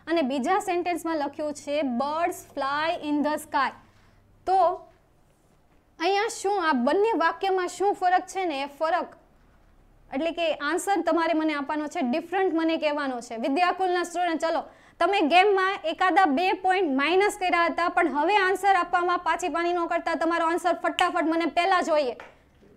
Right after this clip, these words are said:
જેવું તમારું નામ એવા મને તમારા આન્સર જોઈએ છે. તમે તમારું નામ રાખ્યું ને, best team of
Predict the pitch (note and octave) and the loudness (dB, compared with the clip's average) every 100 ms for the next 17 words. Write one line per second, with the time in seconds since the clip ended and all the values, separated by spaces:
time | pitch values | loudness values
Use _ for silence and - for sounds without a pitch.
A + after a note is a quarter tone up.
0 | - _ _ - _ _ _ _ _ _ | -20 _ _ -20 _ _ _ _ _ _
1 | _ - _ _ _ _ _ D#4 D#4+ F#4+ | _ -20 _ _ _ _ _ 2 2 2
2 | - F4 F4+ F4+ F4+ D#4+ F4 F4+ D#4+ D#4+ | 2 0 0 2 2 2 2 0 2 2
3 | E4+ E4 E4+ D#4 E4 E4 D#4 D4+ E4+ F4 | 2 2 2 0 0 0 2 0 0 0
4 | D4+ E4 E4 E4+ D#4+ D#4+ D#4+ E4 E4 D#4+ | 2 2 0 0 -2 -2 0 0 0 2
5 | D#4+ C#4+ D#4+ D#4 E4+ - A4 G#4 A#3 B3 | 2 2 2 2 0 0 0 0 -2 0
6 | D4+ E4 E4+ - - F4 F4+ F4 E4+ | 0 0 -2 -6 -2 2 4 6 4